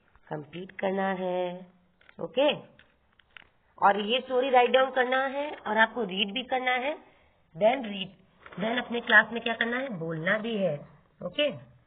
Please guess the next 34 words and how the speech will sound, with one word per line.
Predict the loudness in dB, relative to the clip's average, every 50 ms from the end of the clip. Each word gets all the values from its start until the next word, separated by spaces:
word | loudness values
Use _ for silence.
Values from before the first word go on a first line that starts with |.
| _ _ _ _ _ _ _ _ _ _ _ _ _ _ _ _ 2
और | 2 2
उसके | 2 0 -2 0 4
लिए | 8
आपको | 8 6 6 6 0
reading | 0 0 0 -2 -2 2
करना | 2 2 4 4 4 4
और | 6
learn | 8 8 8 8 8
करना, | 6 6 8 8 8 6
story | 4 0 -4 -2 -2
भी | 0 2
बहुत | 4 4 4 4 2
important | -4 -6 -4 -4 -2 -2 -2 -4 -2
है | -2 -2
बच्चों। | -2 -4 -6 -8 -12 -14 -14 -16 -20 _ _ _ _ _ _ _ _ _ -8 -4
जो | -2 2
मैंने | 4 4 4 4 4
बोला | 2 0 0 4 6 6
हुआ | 6 6 6 2
है | 0
उसको | -2 -4 0 2 2
आप | 2 4 6
write | 6 6 6 6
down | 6 4 4 4
कर | 2 0 0 0
सकते | 0 -4 -8 -8 -6 -4 -2
हो | 2 0
अपनी | 0 0 -2 -6 -4
notebook | -2 -2 -2 -2 -4 -6 -10 -10 -8
में। | -8 -8 -8 -8 -12 -14 -18 -18 _ _ _ _ _ _ _ _ _ _ _ _ _ _ _ _ _ -20 -20 -20 _ _ _ -20 -20 -18 -18 -18 -18 -20 -20 -20 _ _ -20 -20 -20 _ _ _ _ _ -20 -20 _ _ -20 _ _ -20 -16 -8 -4
और | -2 -2 -2
ये | -2 -4 -4 -4 -6
story | -6 -4 -4 -2 -2 -2 -2
है। | -4 -4